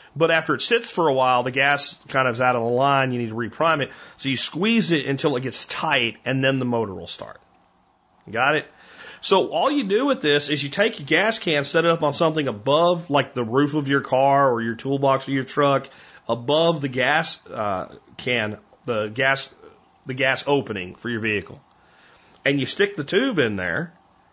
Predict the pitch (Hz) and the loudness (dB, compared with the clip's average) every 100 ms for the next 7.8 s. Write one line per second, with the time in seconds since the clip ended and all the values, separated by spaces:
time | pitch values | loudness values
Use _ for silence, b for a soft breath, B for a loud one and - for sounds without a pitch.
0 | b b b _ _ _ - 147 156 180 | b b b _ _ _ 0 2 4 4
1 | 175 175 151 135 147 156 143 135 - - | 4 2 0 -4 -2 0 -2 -4 -12 -4
2 | 190 165 185 240 202 175 147 139 165 151 | -2 2 2 4 2 2 -2 0 2 4
3 | 147 110 - 165 123 127 - 120 135 131 | 2 -2 0 2 2 0 -2 -2 -2 0
4 | 139 123 139 135 - 143 127 117 127 123 | 0 2 4 2 0 0 0 0 2 2
5 | 107 131 139 120 117 113 - 202 147 123 | 2 0 0 -2 -8 -4 0 0 0 -2
6 | 123 143 131 117 127 147 107 117 117 113 | 0 0 0 0 0 0 -2 -6 -6 -10
7 | - _ _ - 120 131 - - | -12 _ _ -8 -6 -4 -6 -10